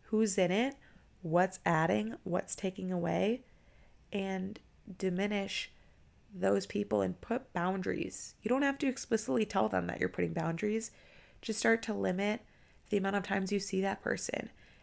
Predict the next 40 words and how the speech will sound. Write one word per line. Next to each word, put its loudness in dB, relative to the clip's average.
and -2
limit -2
that 0
contact. -4
When -4
you -2
stay 2
in 0
contact 0
with -2
someone 0
that 0
told -2
you 2
that 4
they 2
can't -2
give 0
you 2
what 0
you 0
deserve 0
or 2
no 4
longer 2
see 0
this -2
relationship -2
going 2
where 2
it 2
was 0
once 0
gonna -2
go, 2
accept 2
that 6
and 0
move 0
on. 0